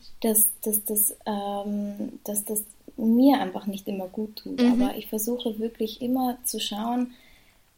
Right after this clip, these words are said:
Speaker 1: was ist denn das Gute in dem Menschen? Weil in jedem Menschen ist was Gutes drinnen und das versuche ich herauszukitzeln und herauszuholen,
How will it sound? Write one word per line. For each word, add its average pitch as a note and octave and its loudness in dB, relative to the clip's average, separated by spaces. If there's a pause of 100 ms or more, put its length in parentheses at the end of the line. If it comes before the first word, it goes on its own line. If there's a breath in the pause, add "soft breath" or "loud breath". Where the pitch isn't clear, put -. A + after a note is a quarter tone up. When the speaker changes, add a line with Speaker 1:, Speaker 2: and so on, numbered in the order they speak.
Speaker 1:
was A#3+ 0
ist C4+ 2
denn A#3+ 6
das A3+ 0
Gute C4+ 6
in F#3 0
dem F#3 -6
Menschen? F3+ -6
Weil F#3+ -4
in G#3+ 2
jedem C4 8
Menschen G3 -2
ist F3+ -8
was F#3+ -6
Gutes G#3 -6
drinnen F#3 -10
und F#3 -12 (300)
das G3 -10
versuche A3 -4
ich A3+ -6
herauszukitzeln G#3+ -4
und G#3 -6
herauszuholen, G#3+ -4